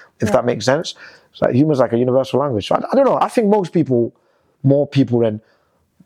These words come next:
Speaker 1: can do it than they think. Obviously, there's different levels to it, but I don't know.
Speaker 2: Yeah.
Speaker 1: Yeah.
Speaker 2: It's like the delivery. So much of it is, like, the same joke said by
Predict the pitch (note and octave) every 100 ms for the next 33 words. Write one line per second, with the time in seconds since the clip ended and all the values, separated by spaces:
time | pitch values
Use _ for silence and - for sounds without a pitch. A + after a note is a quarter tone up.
0 | - - A#2 A#2+ A2+ - F3+ A2 G2+ -
1 | A2 F#2 B2 G#2+ G2+ G#2+ G2 A2 B2 A2
2 | F#2+ G#2 - - - G3 G3 A#2+ _ _
3 | - B3+ F3 G2 _ _ - C4 D4+ C4+
4 | A#3+ B3+ C4+ A3+ F#3 F3+ A3+ A#3 A#3+ -
5 | G#3+ F3+ G#3 G3+ F3+ - - A#3 A3+ G#3
6 | G#3 F3+ - - - G#3 F#3+ F#3 F3+